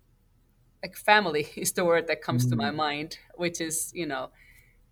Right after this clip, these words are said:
Speaker 1: with, with everybody, you know, it's, um, I don't know, that's, that's the word that comes to my mind. Being the part of, part of the team, being part of outreach team, uh, going to the same locations every week,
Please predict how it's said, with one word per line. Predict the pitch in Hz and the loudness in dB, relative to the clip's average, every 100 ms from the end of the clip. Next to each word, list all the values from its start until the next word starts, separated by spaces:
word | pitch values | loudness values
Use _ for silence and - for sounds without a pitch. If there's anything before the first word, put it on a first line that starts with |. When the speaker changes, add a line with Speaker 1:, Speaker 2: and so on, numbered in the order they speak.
| _ | _
Speaker 1:
with, | 165 180 175 - - | -4 -2 -2 -8 -12
with | 180 175 | -8 -2
everybody, | 175 208 202 143 135 143 _ | 0 2 4 2 0 -10 _
you | 160 151 | -8 -4
know, | 143 139 139 - | -4 -4 -8 -10
it's, | 165 160 - 156 | -8 -6 -6 -2
um, | 143 135 143 156 _ _ _ _ _ _ - _ _ _ _ _ _ _ _ _ _ _ _ | -2 -4 -8 -14 _ _ _ _ _ _ -18 _ _ _ _ _ _ _ _ _ _ _ _
I | 185 | 0
don't | 180 170 | 2 2
know, | |
that's, | 170 202 - | 0 0 -2
that's | 185 180 | -6 -6
the | 175 | -2
word | 170 160 | -2 -2
that | 151 | -4
comes | - 147 | -6 -12
to | - | -10
my | 147 | -8
mind. | 143 139 123 - | -8 -8 -10 -6
Being | 170 170 | -2 0
the | 165 | -2
part | - 160 151 | 2 2 2
of, | - - | -2 -6
part | - 156 | 0 0
of | 147 - | 0 -6
the | 143 | -16
team, | - 175 165 160 156 | -6 -4 -2 -4 -6
being | 147 143 | -8 -6
part | - 143 | -6 -8
of | - - | -8 -4
outreach | 151 147 151 156 - | -4 -2 -6 -6 -10
team, | 156 147 147 147 - - - - - - | -8 -6 -6 -8 -12 -20 -20 -20 -20 -4
uh, | 143 131 135 | -2 0 -2
going | - 170 156 | 2 2 2
to | |
the | 151 | -2
same | - 165 156 | 0 0 0
locations | 147 147 - 160 156 147 143 - - | -2 -2 -4 -4 -4 -8 -8 -8 -6
every | 151 147 | -4 -4
week, | 151 160 165 160 - | -2 -2 -4 -6 -14